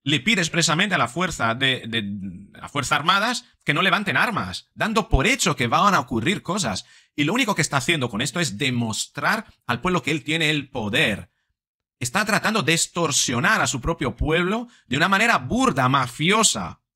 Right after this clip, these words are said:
creando la división social y posiblemente buscando las fórmulas para que algo se descontrole. Es tremendamente peligroso. Estamos hablando de un perverso sociópata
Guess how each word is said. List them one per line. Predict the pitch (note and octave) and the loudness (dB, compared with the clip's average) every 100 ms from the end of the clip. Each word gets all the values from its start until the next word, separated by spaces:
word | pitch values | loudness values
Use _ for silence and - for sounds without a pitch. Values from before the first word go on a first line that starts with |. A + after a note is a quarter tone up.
| - | 0
creando | D3+ G3 A#3 | 2 2 2
la | F#3 | 0
división | C#3+ B2+ A#2 D#3+ G3+ | 2 2 2 2 2
social | - - - C3+ F3 B3 - | 0 -2 -2 0 0 -2 -6
y | G3 G#3 | -4 -2
posiblemente | G3 F#3 F3+ F3 F3 A3+ C#3 F#2 - _ | 0 2 2 2 2 0 -4 -8 -10 _
buscando | A2 D#3+ - G#3 A#3 D3+ A#2+ | -2 0 2 2 0 0 2
las | B2+ F#3+ F#3 | 4 2 -2
fórmulas | - A3+ C4 G3 B2 G#2 G2 - - - _ _ _ | 0 4 4 4 0 -2 -2 -2 -2 -8 _ _ _
para | E3+ E3+ - | 0 0 2
que | B2 - - | 0 -2 -2
algo | F3 G3+ C3 | 0 2 0
se | - E3 | 0 0
descontrole. | C3 B2 - A2 G#2 G2 B2+ D#3+ G#2+ E2+ - _ _ _ | 2 0 0 -4 -4 -4 0 2 2 -2 -8 _ _ _
Es | D3+ D3+ - | -4 -4 -2
tremendamente | C#3 B2 A#2+ A2 A#2 D#3 D#3 C#3+ | -2 0 0 0 0 -2 -4 -6
peligroso. | - A#2 G#2+ D3+ D3+ | -2 0 0 0 0
Estamos | - F#3+ - | 0 -2 -2
hablando | A2 B2 E3 A#3 - _ _ _ _ _ | -2 -4 -4 -8 -14 _ _ _ _ _
de | A2+ D#3 G#3+ - _ _ _ _ | -4 -2 -2 -6 _ _ _ _
un | G3+ B3 E3 _ | -2 -2 -4 _
perverso | D#3+ C#3 C3 A3 A3 G3 | 2 2 2 2 2 0
sociópata | - G#2+ - D#3 G#3 - F#2+ - D2+ D3+ | 0 -4 -4 -2 -2 -2 -6 -4 -6 -8